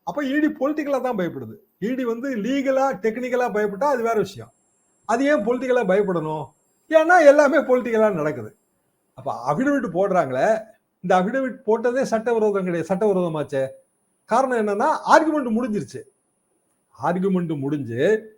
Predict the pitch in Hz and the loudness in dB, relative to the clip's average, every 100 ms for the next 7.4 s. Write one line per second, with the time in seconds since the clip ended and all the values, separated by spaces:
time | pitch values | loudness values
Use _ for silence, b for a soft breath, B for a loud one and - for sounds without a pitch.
0 | _ _ - 151 233 285 262 247 285 247 | _ _ -4 2 4 4 2 2 4 4
1 | 254 240 180 143 120 110 _ 151 202 240 | 4 2 -2 -4 -8 -12 _ -2 0 2
2 | 240 214 202 196 254 220 208 233 226 214 | 0 4 4 4 0 0 2 4 4 2
3 | 202 196 208 208 202 170 180 185 170 139 | 2 4 6 6 4 4 4 4 2 -2
4 | 123 110 _ _ 156 202 208 185 190 220 | -4 -10 _ _ -4 -2 2 4 4 2
5 | 226 220 214 214 190 143 135 175 180 190 | 2 0 2 2 0 -2 -4 -4 -2 0
6 | 185 185 196 190 196 156 139 135 147 156 | 0 -2 -2 -2 -2 -2 -6 -10 -6 -4
7 | 139 - 107 | -4 -8 -20